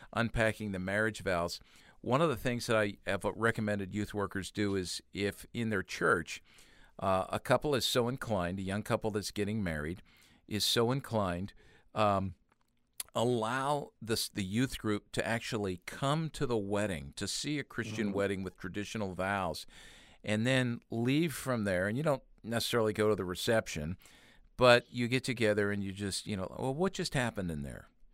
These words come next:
Speaker 2: Yes.
Speaker 1: You know, what was that all about? I mean, an ex-, experiential opportunity to go through that. Another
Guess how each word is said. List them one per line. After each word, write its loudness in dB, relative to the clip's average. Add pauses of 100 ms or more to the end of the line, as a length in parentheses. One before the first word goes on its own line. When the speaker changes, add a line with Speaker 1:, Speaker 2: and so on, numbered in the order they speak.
(180)
Speaker 2:
Yes. -4
Speaker 1:
You 0
know, 6
what 2
was 4
that 6
all 4
about? 0
I -2
mean, -2
an -2
ex-, -4
experiential 0
opportunity -2
to -8
go 0
through -2
that. -2
Another 6